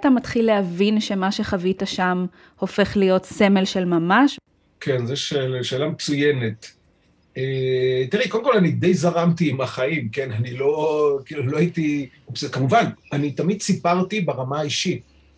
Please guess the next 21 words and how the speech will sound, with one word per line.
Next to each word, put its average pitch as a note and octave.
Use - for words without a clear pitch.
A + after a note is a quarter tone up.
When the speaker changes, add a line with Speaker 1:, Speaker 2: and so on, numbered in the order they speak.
Speaker 2:
לחברים, A2+
קרובים, A#2
משפחה -
כמובן, B2+
את B2
כל E3
הסיפור D#3
בצורה B2+
הכי D3
מלאה C3
שלו, C#3
כל C#3
הפרטים C3+
והכל, B2
כאילו, A2+
לא C#3
החזקתי C3+
את A#2+
זה A#2+
אצלי, A#2
כן? D#3+